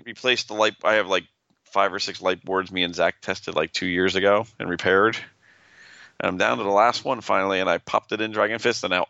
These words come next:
all my lights work. Ah. So now I put the Dragon Fist all back together, and is now a functioning, fully happy game. So that was a good thing.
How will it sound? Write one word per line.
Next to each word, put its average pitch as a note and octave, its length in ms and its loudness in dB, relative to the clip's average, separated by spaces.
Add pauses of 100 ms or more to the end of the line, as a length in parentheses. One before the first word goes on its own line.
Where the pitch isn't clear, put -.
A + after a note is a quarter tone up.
all G#2+ 180 4
my A2+ 140 4
lights G2+ 280 2
work. - 320 -2 (1120)
Ah. D#4 840 6 (200)
So G2+ 180 2
now B2+ 440 4
I C#2 100 2
put - 240 -4
the E2+ 80 -16
Dragon G#2 300 0
Fist - 280 -8
all B2 140 2
back C#3+ 160 2
together, B2+ 380 2
and G2+ 200 0
is F#2+ 180 -2
now A2 220 4
a F#2+ 120 2
functioning, C3 840 -2 (360)
fully C3 520 4
happy A2 520 0 (280)
game. E2 360 -2 (1080)
So - 80 -8
that F#2 80 4
was F#2+ 160 2
a F#2+ 40 -10
good F#2 180 0
thing. A#2 320 -2